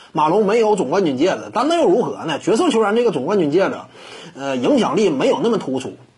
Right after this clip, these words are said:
马龙就是这样，不是，这个罗德曼就是这样嘛。他在活塞时期呢，主要那都是打替补的。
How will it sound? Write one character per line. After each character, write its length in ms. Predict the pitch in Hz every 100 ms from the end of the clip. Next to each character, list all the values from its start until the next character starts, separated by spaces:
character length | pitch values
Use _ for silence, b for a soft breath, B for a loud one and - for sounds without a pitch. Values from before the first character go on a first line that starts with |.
| B B B -
马 160 | 135
龙 160 | 160 302
就 140 | 381
是 80 | 247
这 60 | 180
样， 280 | 156 147 139
不 120 | 208
是， 100 | 147
这 140 | 214
个 180 | 196 170 -
罗 140 | 196
德 80 | 269
曼 160 | 320 233
就 100 | 151
是 80 |
这 80 | 135
样 240 | 120 110 101
嘛。 60 | - B B B
他 160 | - 254
在 100 | 302
活 200 | 208 247
塞 180 | 262 226
时 160 | 202
期 140 | 180 151
呢， 180 | 113 117
主 180 | -
要 280 | 175 214 - 139
那 80 | 180
都 100 | 160
是 100 | 190
打 140 | 113
替 140 | - 170
补 200 | 120 -
的。 180 | -